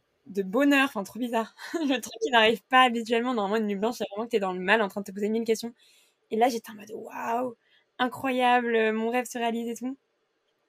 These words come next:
Je me rappelle, le lendemain, je, je travaillais, euh, en périscolaire. Et en plus, c'était en période covid, machin et tout. Et en fait, j'étais tellement, euh, impatiente que je n'arrivais pas à travailler. Et genre, j'ai dit à mon,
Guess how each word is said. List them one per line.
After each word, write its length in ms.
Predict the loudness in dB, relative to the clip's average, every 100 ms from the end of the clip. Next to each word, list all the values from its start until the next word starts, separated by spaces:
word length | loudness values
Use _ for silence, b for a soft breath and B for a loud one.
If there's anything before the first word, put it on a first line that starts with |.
| _ -6
Je 60 |
me 40 | -2
rappelle, 180 | 2
le 80 | 4
lendemain, 300 | 4 4 2
je, 200 | 0 -2
je 100 | -2
travaillais, 520 | -6 -4 -2 0 -2
euh, 200 | -2 -4 -8 b b b b -4
en 120 | -2
périscolaire. 560 | 0 -2 -4 -4 -4 -6 -12 B B B
Et 40 | -2
en 80 |
plus, 100 | -2
c'était 200 | -2 2
en 100 | 2
période 280 | 4 2 0
covid, 340 | -2 -4 0 2 2
machin 320 | 0 -6 -8
et 100 | -10
tout. 300 | -6 -4 -4 -6 B B B -2
Et 120 | 0
en 60 | 0
fait, 180 | -4
j'étais 260 | -4 -12 -18 _ -2
tellement, 520 | 0 2 2 2 0
euh, 320 | 0 -2 -4 -8 -8
impatiente 440 | -4 -2 -2 -2 -4
que 120 | -6
je 180 | -8 -8
n'arrivais 340 | -10 -14 -14 -8
pas 80 |
à 40 | -6
travailler. 640 | -4 -2 2 2 0 2
Et 60 | 4
genre, 180 | 4 2
j'ai 160 | 0 -4
dit 220 | -4 -4
à 100 | -4
mon, 280 | -8 -14